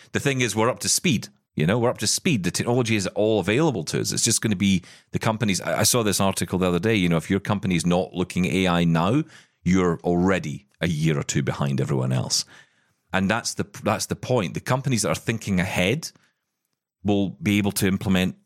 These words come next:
fairly quickly and will make interesting experiences. And because we're talking screenless devices, which means simpler interaction models,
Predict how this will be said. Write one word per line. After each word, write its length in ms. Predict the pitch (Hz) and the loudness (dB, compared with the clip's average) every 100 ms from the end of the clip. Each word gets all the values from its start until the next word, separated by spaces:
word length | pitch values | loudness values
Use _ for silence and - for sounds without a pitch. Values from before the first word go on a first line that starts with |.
| _ | _
fairly 340 | - 113 120 113 | -6 -2 0 -2
quickly 600 | - 85 - 71 156 - _ _ _ _ 113 | -2 -6 -2 -2 -2 -4 _ _ _ _ 0
and 400 | 113 110 104 - - _ _ _ | 2 2 2 0 -6 _ _ _
will 160 | 107 110 | 2 4
make 380 | 107 117 - - _ 104 | 4 2 -2 -16 _ -2
interesting 400 | 104 123 - 113 | 0 0 0 0
experiences. 680 | - - 127 143 123 87 | 0 0 2 2 2 0
And 200 | - 104 | 2 2
because 420 | 104 - - 113 113 | 0 -2 0 0 2
we're 140 | 107 | -2
talking 360 | - 104 - 87 | 0 -2 0 0
screenless 560 | - - 101 113 139 | 0 2 2 2 2
devices, 640 | 147 110 73 - 80 - - _ _ _ _ _ | 0 -2 -2 -2 -2 -4 -10 _ _ _ _ _
which 160 | 101 - | -2 0
means 220 | 92 165 | 2 2
simpler 440 | - 135 147 135 | 0 -2 0 0
interaction 540 | 107 98 92 - - 76 | 2 2 0 0 0 2
models, 480 | 65 - 92 - | 2 0 -4 -6